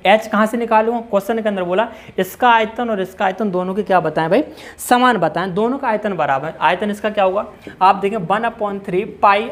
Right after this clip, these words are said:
आर स्क्वायर एच, एच ये मान लिया मैंने, ठीक है, पाई आर स्क्वायर एच, आर स्क्वायर यानी आर वन है, आर वन का स्क्वायर कितना होगा? एट का स्क्वायर सिक्सटी फ़ोर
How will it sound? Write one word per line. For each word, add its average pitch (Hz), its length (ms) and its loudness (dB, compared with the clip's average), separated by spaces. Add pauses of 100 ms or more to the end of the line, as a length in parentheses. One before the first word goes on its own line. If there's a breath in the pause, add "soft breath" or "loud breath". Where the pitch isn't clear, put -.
आर 196 260 4
स्क्वायर 208 360 -2
एच, - 400 -2 (380 soft breath)
एच 185 240 -2
ये 196 80 0
मान 190 200 0
लिया 190 160 -4
मैंने, 196 220 -8 (160)
ठीक 185 200 -4
है, 226 120 -6 (480 loud breath)
पाई 220 240 6 (100)
आर 196 200 4
स्क्वायर 208 260 -2
एच, 139 400 -8 (1200)
आर 170 260 4 (100)
स्क्वायर 127 440 -8
यानी 156 240 -4 (100)
आर 170 140 4
वन 202 200 -2
है, 208 120 -8
आर 170 160 2
वन 190 160 -2
का 190 100 -4
स्क्वायर 185 200 -6
कितना 170 180 -4
होगा? 135 240 -4 (260 loud breath)
एट 208 260 2
का 214 140 4
स्क्वायर 185 200 -4
सिक्सटी 190 280 -6
फ़ोर 214 340 -10